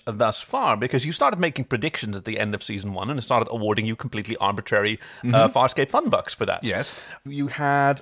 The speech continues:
Speaker 1: oh, let me see. One of them was Aaron calling a house meeting. You got half points for that, five points.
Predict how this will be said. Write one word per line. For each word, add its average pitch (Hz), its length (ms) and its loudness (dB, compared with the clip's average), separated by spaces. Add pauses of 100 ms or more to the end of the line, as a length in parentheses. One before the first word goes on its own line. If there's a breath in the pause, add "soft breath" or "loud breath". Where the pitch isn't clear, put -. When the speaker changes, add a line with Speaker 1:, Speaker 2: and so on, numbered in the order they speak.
Speaker 1:
oh, 139 100 4
let 143 240 -2
me 151 80 -4
see. 101 400 -4
One 127 140 0
of 143 40 -4
them 131 140 -2
was 110 400 -2
Aaron 156 300 4
calling 120 260 -4
a 104 40 -4
house 165 340 0
meeting. 190 260 -4
You 160 60 -4
got 120 180 0
half 175 240 0
points 185 240 -2
for 175 120 -8
that, 143 200 0
five 170 320 -2
points. 120 320 -4